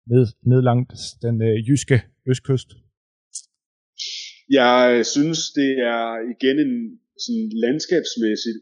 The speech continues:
Speaker 2: udsigtsmæssigt meget smuk etape, som jeg glæder mig meget til. Da Rolf og jeg cyklede, øh, den der tredje etape, der, der cyklede vi steder,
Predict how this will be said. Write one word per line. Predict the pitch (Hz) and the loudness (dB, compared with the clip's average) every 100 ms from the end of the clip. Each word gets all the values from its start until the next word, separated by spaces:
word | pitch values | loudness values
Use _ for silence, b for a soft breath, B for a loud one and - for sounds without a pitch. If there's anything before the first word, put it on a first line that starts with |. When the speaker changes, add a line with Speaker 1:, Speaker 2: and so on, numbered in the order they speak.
| 98 | -4
Speaker 2:
udsigtsmæssigt | - - 123 - 110 104 110 101 98 | -2 -2 -4 -4 -4 -4 -4 -6 -4
meget | 120 127 - | -4 -4 -8
smuk | 120 127 156 147 | -4 -4 -4 -8
etape, | - 101 107 135 127 | -10 -10 -8 -8 -8
som | 113 98 | -8 -8
jeg | 95 - | -8 -2
glæder | 104 127 110 | 0 0 -2
mig | 92 90 | -6 -6
meget | 113 131 - | -6 -6 -4
til. | 113 110 - 101 104 107 | -4 -4 -8 -12 -8 -2
Da | 101 | -2
Rolf | 123 123 | -2 0
og | 110 | -2
jeg | 113 - | -2 -4
cyklede, | 120 120 117 107 98 | -6 0 2 4 4
øh, | 92 107 | 4 2
den | 87 | 2
der | 104 95 | -2 0
tredje | 101 110 113 | 2 4 4
etape, | 104 92 107 | 2 -2 -2
der, | 104 - b b b b | -6 -8 b b b b
der | 117 175 | -2 -2
cyklede | - 139 | 0 0
vi | 104 | 0
steder, | - 107 | 2 4